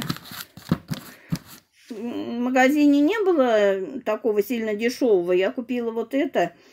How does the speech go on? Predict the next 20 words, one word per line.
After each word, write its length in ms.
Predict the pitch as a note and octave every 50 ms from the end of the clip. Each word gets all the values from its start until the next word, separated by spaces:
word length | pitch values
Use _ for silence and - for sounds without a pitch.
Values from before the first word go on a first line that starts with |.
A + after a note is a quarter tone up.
| - - - - - _ _ _ -
А, 420 | F#3 G3+ G3+ G3+ G3+ G3 F#3+ F#3+
здесь 400 | G#3 A#3 A3 G#3 G#3 - - - - - - _ _
такая 480 | - G3+ G#3 - G3+ F#3 F3 E3+ D#3+ F3+
пачка, 680 | - B3+ E4+ G4 - - - D4 C4+ C4 B3+ A#3 A3+ C4 B3+
пакет, 460 | A3 G#3 G3+ - C#4 D4 F#4 F4 -
это, 520 | C4 A3 A3 G#3 - A3 G#3+ G3 G3+ G3+ G3 _ _ _ _
ну, 440 | A#3 G3+ F3+ F#3 D#3 F3+ F3+ G#3 F#3+ -
как 140 | G#3 F#3
сказать-то, 640 | - - - F#3+ G3+ G#3 F#3+ F#3 - - F#3+ E3+ F3+ - _ _ - - - - - - - - - - - - - C#4+ - F#3 - -
такая 260 | A3+ A3 - A3 G#3
вот 120 | G#3 A3 B3+
ламинированная. 1000 | A#3+ B3 B3 C4 C4+ C4 B3 A#3 G#3+ G3 F#3 F#3+ F3+ F3+ F3 E3+ E3 E3 E3+ - -
А 120 | - G#3+ A3+
есть 560 | B3 C#4+ A4+ A#4 - - - - - - - _ _
самая 500 | _ - - - D4+ D#4+ D4 C4+ C4 B3+
дешёвая, 680 | A#3 A#3+ B3 C4 - E4 E4 F#4+ F4 D#4 C#4 C4+ C4
простая, 640 | C4 C4 A3+ G#3+ E4 D#4+ - - C4+ D4 D4+ C#4+ C4
бумажная 560 | A3+ A3+ A3+ A#3 A3 G#3+ G3+ A3+ G#3+ G3+ F#3+
такая 380 | F#3+ G#3 G3 - - F#3+ F3+ F3+
пачечка. 680 | - B3+ D#4+ - - F4 C#4 - - - B3+ B3 B3+